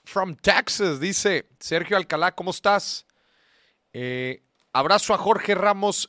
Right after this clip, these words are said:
hasta Panamá. Nikola Tesla Team. Saludos a Alan Arroyo, a Colombia.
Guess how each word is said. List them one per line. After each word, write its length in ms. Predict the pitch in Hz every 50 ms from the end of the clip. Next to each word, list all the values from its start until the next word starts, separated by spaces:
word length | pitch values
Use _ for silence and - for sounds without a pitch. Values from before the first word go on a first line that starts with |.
| _ -
hasta 460 | 147 151 143 - - - - 139 - _
Panamá. 800 | - 139 135 135 131 127 120 113 113 127 143 160 185 175 175 _ _ _ _ _ _ _ _ _ _ _ _ _ _ _ _ _ - - _ _ _ _ _ _ _ _ _
Nikola 500 | - 117 147 147 - - 196 180 160 -
Tesla 360 | - - 170 156 147 180 175 160
Team. 480 | _ - 156 151 160 165 175 185 180 _ _ _ _ _ _ _ - - _ _ _ _
Saludos 400 | - - 135 139 165 185 175 -
a 40 | 180
Alan 220 | 180 185 190 175
Arroyo, 480 | 156 139 147 160 170 175 180 185 170 143
a 60 | 131
Colombia. 600 | - - 135 135 147 165 175 175 196 185 180 -